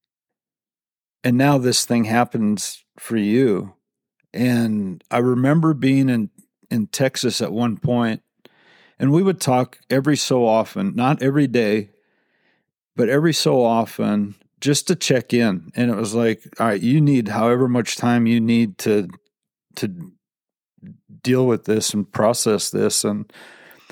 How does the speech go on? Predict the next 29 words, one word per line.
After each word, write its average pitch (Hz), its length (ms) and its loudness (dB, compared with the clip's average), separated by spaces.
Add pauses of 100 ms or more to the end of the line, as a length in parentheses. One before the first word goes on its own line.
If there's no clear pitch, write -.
because 147 300 2
I 151 80 2
knew 143 160 4
the 160 120 4
relationship 117 760 0
with 98 280 -6 (680)
your 113 160 0
dad 98 440 0 (920)
and, 113 380 0
um, 110 420 -2
and 117 140 -4
how 110 180 0
hard 117 760 0 (340)
that 107 240 -2
was 104 680 0
and 107 140 -6
how 113 120 0
devastating 107 800 0
it 92 100 -2
was, 104 320 0
because, 113 720 -2 (960)
uh, 117 160 0
again, 120 480 2
my 127 460 0
journey's 120 420 0
different 127 440 -2
than, 107 400 -2 (120)
than 107 200 0
yours. 107 420 0